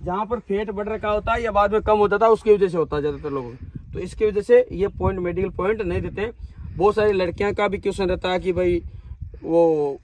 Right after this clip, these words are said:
pregnancy के बाद उनके पेट पे ऐसे निशान आ जाते हैं, आ जाते हैं ना, जब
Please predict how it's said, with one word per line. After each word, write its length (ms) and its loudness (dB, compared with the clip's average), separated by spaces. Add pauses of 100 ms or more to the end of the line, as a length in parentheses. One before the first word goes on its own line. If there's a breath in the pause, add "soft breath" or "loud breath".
(440)
pregnancy 460 0
के 80 4
बाद 200 2
उनके 240 -2
पेट 280 -4
पे 120 -6
ऐसे 160 -6
निशान 300 -6
आ 60 -6
जाते 240 -12
हैं, 100 -18 (320)
आ 100 -2
जाते 180 -4
हैं 80 -6
ना, 160 0 (420)
जब 160 -2